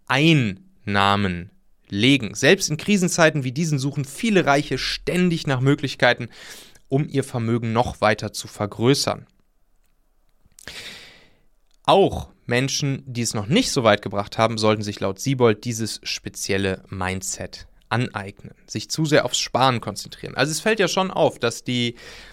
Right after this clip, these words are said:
dass die meisten sehr erfolgreichen und reichen Menschen, wohlhabenden Menschen, dass das nicht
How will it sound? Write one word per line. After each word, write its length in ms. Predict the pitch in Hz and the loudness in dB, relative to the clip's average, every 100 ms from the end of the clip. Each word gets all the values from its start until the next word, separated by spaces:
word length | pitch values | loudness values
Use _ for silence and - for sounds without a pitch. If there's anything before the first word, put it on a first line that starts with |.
| - - | -20 -2
dass 300 | 123 117 - | 0 0 -2
die 280 | - 110 110 - | -2 -2 -2 -4
meisten 920 | - 110 139 160 - - 139 131 123 - | -4 0 2 0 -2 -4 -2 0 -2 -8
sehr 260 | 110 110 - | -6 -2 -2
erfolgreichen 800 | - - 117 113 113 110 - 110 | -2 -2 -2 0 0 0 -4 -8
und 240 | 107 110 - | -10 -14 -14
reichen 600 | 101 101 113 - 104 101 _ | -10 -8 -8 -8 -10 -10 _
Menschen, 560 | 104 107 127 - 110 101 | -6 -4 -4 -6 -8 -2
wohlhabenden 800 | 107 110 107 104 98 92 92 - | 0 2 0 0 -4 -8 -12 -10
Menschen, 600 | 110 117 139 - 127 113 - - - - - | -2 -2 0 -4 -4 -6 -12 -20 -20 -20 -8
dass 240 | 120 - | -8 -2
das 340 | 123 127 - - | 0 0 -6 -8
nicht 800 | 107 123 147 160 - - - - | -4 0 4 4 2 -12 -14 -16